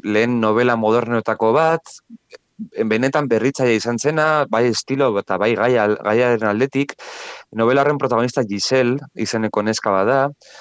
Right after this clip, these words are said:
Suitzan kokatuta dago novela, eta, bueno, ez, ba, trenez beste hiri batera mugitzen da Giselle, eta bertan, ba, bueno, eh,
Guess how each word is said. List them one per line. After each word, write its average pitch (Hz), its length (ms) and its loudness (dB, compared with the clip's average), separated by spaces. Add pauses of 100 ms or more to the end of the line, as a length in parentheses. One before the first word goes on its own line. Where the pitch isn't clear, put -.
(120)
Suitzan 143 420 -2
kokatuta 104 460 -2
dago 101 220 0
novela, 123 400 2 (500)
eta, 107 220 -2
bueno, 113 220 0
ez, 135 80 0
ba, 104 160 0
trenez 135 500 0
beste 117 260 -2 (320)
hiri 110 220 -2
batera 131 420 2 (220)
mugitzen 104 760 -4
da 113 540 2
Giselle, 147 460 0
eta 95 140 -2
bertan, 120 280 -2
ba, 92 100 -2
bueno, 85 320 -6
eh, 85 380 -4